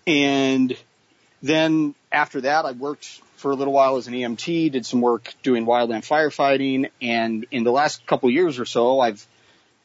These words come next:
come to the realization that w-, where my real passion lies is in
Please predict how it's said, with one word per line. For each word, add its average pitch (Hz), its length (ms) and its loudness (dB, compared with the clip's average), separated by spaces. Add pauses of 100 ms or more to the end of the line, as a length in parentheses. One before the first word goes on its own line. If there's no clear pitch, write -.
(680)
come 165 400 2
to 143 680 0 (1160)
the 143 120 -2
realization 147 640 2
that 123 160 -4
w-, 139 220 -6
where 139 240 0
my 123 260 0 (120)
real 143 180 2
passion 131 460 0
lies 107 260 0
is 107 160 -16
in 104 180 -14